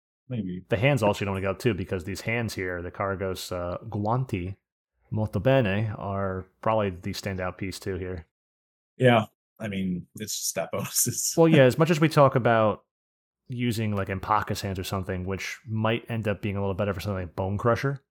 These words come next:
Speaker 2: uh, the
Speaker 1: Hmm.
Speaker 2: pet itself lacks ability to boost its stats against mobs that have really high stats now, 'cause they're not
Speaker 1: Yep.
Speaker 2: yeah, the, the, the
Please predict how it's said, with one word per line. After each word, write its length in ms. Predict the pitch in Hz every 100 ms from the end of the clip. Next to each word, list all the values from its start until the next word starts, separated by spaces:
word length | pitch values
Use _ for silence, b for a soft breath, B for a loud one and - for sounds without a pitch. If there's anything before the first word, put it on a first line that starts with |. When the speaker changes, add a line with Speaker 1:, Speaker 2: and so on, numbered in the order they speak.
| _ _ _ _ _ _ 104
Speaker 2:
uh, 200 | 107 104
the 200 | 101 117 98
Speaker 1:
Hmm. 60 | 95 _ _ -
Speaker 2:
pet 200 | 135 127
itself 420 | - 120 113 -
lacks 420 | 98 104 107 - -
ability 300 | 95 110 104
to 80 | 90
boost 220 | 107 101
its 160 | - -
stats 380 | 95 95 - 101
against 400 | 95 98 - 101
mobs 580 | 98 101 104 104 92
that 200 | 95 98 -
have 460 | 117 117 104 90
really 260 | 110 165 170
high 260 | 120 143
stats 440 | 135 - 120 131 -
now, 320 | 87 85 80
'cause 180 | - 98
they're 100 | 101
not 340 | 95 113 117 113
Speaker 1:
Yep. 160 | - _
Speaker 2:
yeah, 220 | 135 95 90
the, 480 | 95 95 110 104 - _ _ -
the, 80 | 107
the 400 | 95 107 -